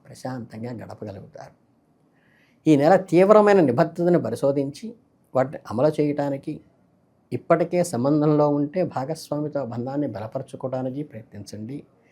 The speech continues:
మంచి అవకాశం కూడా ఈ నెలే. అలాగే వారి మనస్తత్వంలోని లోతుని అర్థం చేసుకోవడానికి ప్రయత్నించండి.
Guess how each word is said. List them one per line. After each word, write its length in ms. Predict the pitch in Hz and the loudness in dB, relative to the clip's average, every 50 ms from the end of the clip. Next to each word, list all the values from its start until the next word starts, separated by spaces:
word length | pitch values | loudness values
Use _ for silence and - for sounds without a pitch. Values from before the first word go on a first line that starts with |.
| _ _ _ _ _ _ _ - 135 | _ _ _ _ _ _ _ 0 2
మంచి 360 | 156 190 190 190 - - - | 2 2 4 2 0 2 4
అవకాశం 540 | 113 117 139 - 185 175 170 170 - 170 151 | 4 4 4 6 6 4 4 4 2 0 -2
కూడా 320 | 156 - - 147 175 190 | -2 0 4 6 6 6
ఈ 100 | 175 147 | 6 4
నెలే. 320 | 120 110 107 107 101 - - _ - _ _ _ _ _ _ _ _ _ _ - - | 2 0 0 -2 -4 -6 -8 _ -20 _ _ _ _ _ _ _ _ _ _ -10 -6
అలాగే 460 | 120 123 131 135 143 165 170 - - _ _ _ _ _ _ _ _ _ _ _ _ _ _ - 120 | -4 -2 -2 -2 -2 -4 -4 -6 -8 _ _ _ _ _ _ _ _ _ _ _ _ _ _ -8 2
వారి 360 | 120 139 151 165 170 170 143 | 6 8 10 10 8 8 6
మనస్తత్వంలోని 920 | 123 123 147 165 - - 196 - - - 196 190 190 180 180 180 170 156 | 4 4 2 2 4 2 2 2 4 4 4 6 8 8 8 8 8 8
లోతుని 480 | 123 127 135 135 135 156 151 160 160 160 - _ _ _ _ _ - | 6 6 4 4 4 2 0 0 -2 -4 -10 _ _ _ _ _ -14
అర్థం 240 | 101 101 - 160 165 | -6 -2 -2 -2 0
చేసుకోవడానికి 640 | 160 151 - - - - 127 123 127 123 113 110 - | 0 -2 -4 -4 0 0 0 0 0 -2 -2 -4 -6
ప్రయత్నించండి. 680 | 107 107 - - 120 113 - 117 113 117 131 143 - | -10 -10 -8 -10 -12 -8 -6 -6 -6 -4 -6 -6 -8